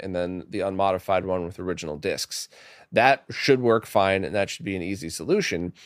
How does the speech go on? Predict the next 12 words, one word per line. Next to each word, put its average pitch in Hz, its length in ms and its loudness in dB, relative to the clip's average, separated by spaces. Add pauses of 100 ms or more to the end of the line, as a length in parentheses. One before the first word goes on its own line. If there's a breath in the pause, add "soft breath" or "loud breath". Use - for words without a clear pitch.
(160 loud breath)
But 123 220 2
what 147 120 6
if 151 120 0
those 139 160 4
games 123 340 -2
are 101 180 -4
impossible 80 540 -2
to - 80 -10
buy? 92 400 4
Or 95 280 0
what 120 180 2
if 104 180 -2